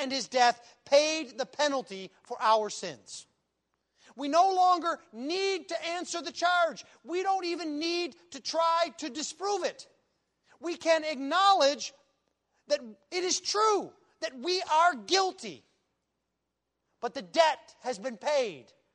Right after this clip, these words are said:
The penalty has been satisfied in Christ. Because of Jesus' work,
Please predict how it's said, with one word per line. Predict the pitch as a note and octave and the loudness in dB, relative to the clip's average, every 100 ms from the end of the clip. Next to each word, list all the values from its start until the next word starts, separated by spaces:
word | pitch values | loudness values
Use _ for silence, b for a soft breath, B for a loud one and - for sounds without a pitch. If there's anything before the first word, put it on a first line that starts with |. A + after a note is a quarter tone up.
| _ _ _ _ _ _ _ | _ _ _ _ _ _ _
The | - | -14
penalty | - E4+ F#4 F4 G#3+ A3+ | 2 2 4 0 -4 -6
has | G#3 B3+ | -2 -2
been | G#3 C4 | -4 -10
satisfied | - E4 E4+ D#4+ - G#3 F3+ F3 F3 b b | -2 2 2 0 -4 0 2 0 -2 b b
in | B3 A#3 | -14 -8
Christ. | - C#4+ C4+ E3 - b b - | -2 0 0 -2 -12 b b -10
Because | C#4 - D#4+ D#4+ | -8 2 4 4
of | D#4+ G#3 | -2 -6
Jesus' | A#3 E4 F4+ D#4 D4 C#4+ G3+ | -4 -2 -4 -4 -8 -8 -6
work, | B3 D4+ C4+ - | 0 2 0 -4